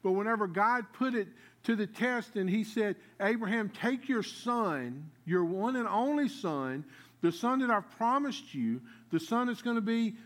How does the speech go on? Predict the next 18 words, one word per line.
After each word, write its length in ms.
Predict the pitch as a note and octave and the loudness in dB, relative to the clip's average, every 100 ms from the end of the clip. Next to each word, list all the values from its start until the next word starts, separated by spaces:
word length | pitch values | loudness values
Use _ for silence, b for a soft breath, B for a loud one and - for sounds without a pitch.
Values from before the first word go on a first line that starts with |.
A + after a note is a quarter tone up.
| B | B
that's 160 | F#3 - | -2 0
gonna 200 | A#3 A3+ | 0 2
make 240 | A#3 A#3 | 0 2
you 80 | A3+ | 2
the 100 | G3+ | 0
father 480 | - A3 A3+ A3 G3+ | 0 2 2 2 0
of, 160 | E3 | 0
um, 260 | G3+ G3+ G3+ | -2 -2 0
all 220 | G3 A3+ | 2 2
the 140 | G#3+ | 0
nations, 680 | G3 G#3 B3 A3 E3 C#3+ C#3+ B B - | 0 0 0 -4 -2 -4 -4 B B -16
take 400 | - A3+ A#3 - | -2 -2 -2 -2
your 180 | A#3 G#3+ | 0 0
son 920 | - - A3+ A#3 G#3 D3 B2 B2+ C3+ - - E3+ | -4 -10 -4 -2 0 -2 -4 -8 -14 -20 -14 -4
and 120 | D#3+ | -2
go 140 | F3 | 0
sacrifice 960 | E3+ - G3 G3+ F#3+ - C#3+ C3 B2+ - | -2 -2 -2 -2 -6 -8 -8 -8 -10 -16
him." 180 | G2+ | -18